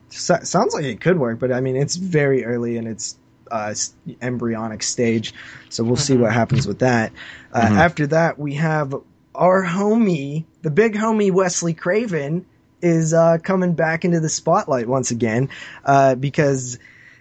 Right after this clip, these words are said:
Speaker 1: Deadline reported that Wes Craven has went to make a deal with Universal Cable, bringing two new T V series to cable he's going to produce.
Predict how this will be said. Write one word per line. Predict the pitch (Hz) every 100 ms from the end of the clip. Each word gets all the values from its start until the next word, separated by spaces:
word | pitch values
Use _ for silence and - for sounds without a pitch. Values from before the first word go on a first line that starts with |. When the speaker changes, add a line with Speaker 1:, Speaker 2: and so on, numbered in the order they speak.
| -
Speaker 1:
Deadline | 139 180 240 185 170 160
reported | 151 135 135 131 151 135
that | 120 117
Wes | 113 156 190
Craven | - 120 110 123 147
has | 123 123 123 120 120 117 117 _ -
went | 120 143 143 -
to | - 143 131 131 123 127
make | 131 127
a |
deal | 127 131 131
with | 120 120 117
Universal | 131 123 110 110 - 107
Cable, | - 185 185 175 180 180 165 - - - _
bringing | 139 160 156 147 147 135 -
two | - - 214 226 214 135
new | 143 156 175 160
T | - 156
V | 143 135
series | - 131 127 117 -
to | 120
cable | - 127 127 123
he's | 120 120
going | 113 117 113
to | -
produce. | 98 - 113 131 139 135 -